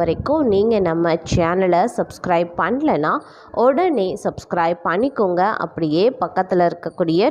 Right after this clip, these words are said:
நோட்டிஃபிகேஷனுக்கான பெல் பட்டனையும் பிரஸ் பண்ணிக்கோங்க. சரி நேர்களே, வாங்க வீடியோக்குள்ள போகலாம். ஆகஸ்டில் நட்சத்திரத்தை மாற்றுறாரு சனி பகவான். அதாவது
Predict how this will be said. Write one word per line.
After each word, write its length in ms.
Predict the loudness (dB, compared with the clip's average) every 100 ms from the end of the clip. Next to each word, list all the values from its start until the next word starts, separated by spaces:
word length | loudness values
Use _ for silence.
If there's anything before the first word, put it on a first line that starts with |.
| 0
நோட்டிஃபிகேஷனுக்கான 1040 | 0 -2 -2 -2 -2 2 2 2 0 -2 0 -2 -4 0
பெல் 180 | 0 2
பட்டனையும் 560 | -2 -2 -6 -6 -6 -4
பிரஸ் 240 | -2 -2 -4 -8
பண்ணிக்கோங்க. 500 | -6 -4 -4 -2 -4 -8 -16 _ -20 -20 -20 -20 -20 -20 -6 0
சரி 220 | 2 4 2
நேர்களே, 380 | 2 2 0 0 -6 -20 -20 -8 -2
வாங்க 320 | 0 0 0 0 0 -2 -4
வீடியோக்குள்ள 680 | -4 0 0 0 0 2 2 0
போகலாம். 440 | -4 -2 0 0 -2 -8 -20 -20 -4 0
ஆகஸ்டில் 560 | 0 0 -4 -2 -2 -2 -2
நட்சத்திரத்தை 600 | -4 -2 -2 2 0 0 -2 2
மாற்றுறாரு 760 | 0 0 -2 -2 0 0 0 -2
சனி 240 | -2 0 0 -2
பகவான். 400 | -4 -4 -4 -4 -6
அதாவது 340 | -2 -2 0